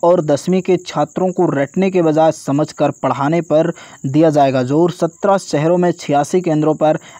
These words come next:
एसएससी के परीक्षा को लेकर बड़ी अपडेट है। स्नातक अंतिम वर्ष की परीक्षाएं सात जून से। तो चलिए वीडियो को शुरू करते हैं और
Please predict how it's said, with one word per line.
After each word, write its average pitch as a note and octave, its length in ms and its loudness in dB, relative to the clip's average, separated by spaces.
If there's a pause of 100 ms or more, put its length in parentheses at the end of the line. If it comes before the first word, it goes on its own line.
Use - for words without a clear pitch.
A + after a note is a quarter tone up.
एसएससी E3 440 -2
के F3 120 -2
परीक्षा C#3+ 440 -4
को E3+ 120 0
लेकर D3+ 340 0
बड़ी C#3+ 220 0
अपडेट D3+ 320 0
है। G#3 140 4 (320)
स्नातक D#3 800 -2
अंतिम F3 320 0
वर्ष D#3+ 240 0
की E3+ 100 -2
परीक्षाएं D3 540 -2
सात C3+ 420 -4
जून D#3+ 220 0
से। E3 220 0 (320)
तो D#3+ 60 -4
चलिए F#3+ 260 2
वीडियो G3+ 220 4
को G3 140 0
शुरू F3+ 240 2
करते F#3 280 0
हैं F3+ 240 0
और C#3+ 180 2